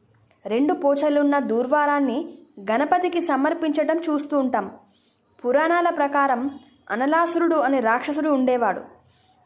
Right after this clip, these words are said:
లోకాలను పీడించేవాడు. ఆ రాక్షసుడి బాధలు భరించలేక దేవతలంతా వెళ్ళి గణపతితో మొరపెట్టుకుంటారు.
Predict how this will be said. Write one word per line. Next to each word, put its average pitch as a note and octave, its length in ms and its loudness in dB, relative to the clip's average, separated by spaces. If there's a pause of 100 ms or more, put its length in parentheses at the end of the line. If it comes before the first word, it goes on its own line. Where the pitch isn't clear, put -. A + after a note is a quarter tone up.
(100)
లోకాలను E4 580 0
పీడించేవాడు. D4+ 1000 -2 (440)
ఆ A#3 180 2
రాక్షసుడి D4+ 540 0
బాధలు A#3 500 0
భరించలేక C4 840 0 (420)
దేవతలంతా D#4 840 2
వెళ్ళి C4+ 440 0
గణపతితో C#4+ 520 0
మొరపెట్టుకుంటారు. C#4 1000 -2